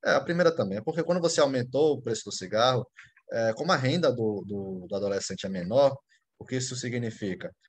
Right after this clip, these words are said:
Que a, o custo dele na renda vai ser muito alto. Tá? Então, ele vai acabar diminuindo o consumo do, do cigarro mais do que os adultos. É,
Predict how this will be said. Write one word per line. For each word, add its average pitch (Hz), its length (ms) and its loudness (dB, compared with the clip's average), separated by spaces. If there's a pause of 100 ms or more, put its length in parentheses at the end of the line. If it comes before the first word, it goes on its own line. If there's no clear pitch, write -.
(240)
Que 120 100 -2
a, 117 320 4 (140)
o 127 140 -6
custo 165 340 -2
dele 113 200 0
na 110 80 0
renda 110 220 -4
vai 131 80 0
ser 143 100 -4
muito 151 260 -2
alto. 110 340 4 (720)
Tá? 127 240 -6
Então, 123 160 -8
ele 113 60 -4
vai 117 100 0
acabar 123 200 0
diminuindo 131 500 0
o 135 160 -4
consumo 131 580 -4
do, 127 180 -2
do 123 120 -8
cigarro 110 420 0
mais 120 440 2
do 139 140 -6
que 135 300 -2 (960)
os 117 140 -6
adultos. 135 520 0 (960)
É, 107 380 2